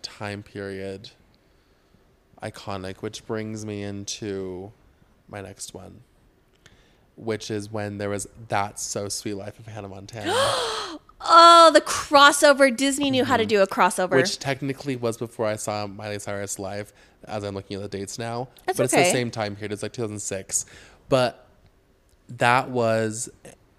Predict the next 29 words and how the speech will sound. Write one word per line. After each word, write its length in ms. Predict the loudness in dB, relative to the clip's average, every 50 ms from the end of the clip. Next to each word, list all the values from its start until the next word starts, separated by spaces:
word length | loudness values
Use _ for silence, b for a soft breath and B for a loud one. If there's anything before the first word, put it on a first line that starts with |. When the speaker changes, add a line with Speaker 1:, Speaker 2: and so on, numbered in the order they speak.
| _ _ -8
Speaker 1:
that 480 | -4 0 0 0 -2 -4 -12 -20 -16 -14
truly 720 | -14 -12 -8 -6 -6 -4 -4 -4 -2 -2 -2 -2 -2 -2
changed 720 | -4 -6 -8 -6 -6 -6 -4 -6 -6 -8 -10 -10 -12 -14 -10
everything 460 | -10 -10 -8 -10 -10 -10 -12 -14 -14
for 120 | -14 -16
me. 220 | -16 -14 -14 -16 -18 b b b b b b b b b 0 2
Speaker 2:
It 280 | 4 4 4 2 0
was 1000 | -2 0 2 4 4 4 4 4 2 2 0 -6 -10 -8 -8 -8 -8 -8 -10 -12 _ _ -20 _ _ _ _ _ _ _ _ _ _ _ -12
so 320 | -8 -6 0 2 2 2
well 180 | 2 2 0 0
done. 380 | -2 -4 -6 -6 -12 -16 -20 _ -10 -4
Speaker 1:
It 100 | -2 0
really 240 | 2 4 4 6
Speaker 2:
We 180 | 6 6 6 6
Speaker 1:
was. 100 | 6 6
Speaker 2:
loved 300 | 6 6 6 4 2 0
seeing 720 | -8 -8 -8 -6 -4 -2 -2 0 0 0 -2 -2 -2 -4
The 100 | -4 -2
Sweet 340 | -2 -4 -4 -2 -4 -4 -2
Life, 300 | -2 0 0 0 -2 -4
Hannah 260 | -6 -8 -6 -6 -4
Montana, 500 | -2 -4 -4 -6 -8 -8 -6 -4 -4 -4
That's 240 | -4 -4 -8 -8 -10
So 120 | -10 -8
Raven, 520 | -6 -4 -2 -2 0 0 0 0 0 -2 -4 B B B B B B
at 140 | -6 -4
the 80 | -4 -4
Tipton 480 | -4 -4 -8 -8 -8 -4 -4 -4 -4 -2
Hotel 1000 | -4 -4 -6 -6 -8 -8 -4 -2 0 2 2 2 2 2 2 2 0 0 -2